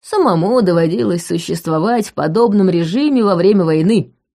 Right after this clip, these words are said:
И это составило меня лет на двадцать. Сейчас вроде бы мирное время,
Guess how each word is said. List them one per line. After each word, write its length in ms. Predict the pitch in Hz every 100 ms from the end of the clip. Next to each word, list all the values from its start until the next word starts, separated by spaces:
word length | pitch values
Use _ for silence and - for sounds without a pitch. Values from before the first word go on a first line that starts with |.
| _ _ _ _
И 80 | -
это 340 | 226 339 339 269
составило 640 | 262 269 - 370 311 277
меня 280 | 247 220 262
лет 180 | 247
на 140 | 226 165
двадцать. 560 | 151 214 - - - _ _ _ _ _ _ _ _
Сейчас 520 | 175 160 - 208 269
вроде 320 | - 359 294
бы 160 | 262 339
мирное 380 | 220 147 160
время, 400 | 151 156 143 156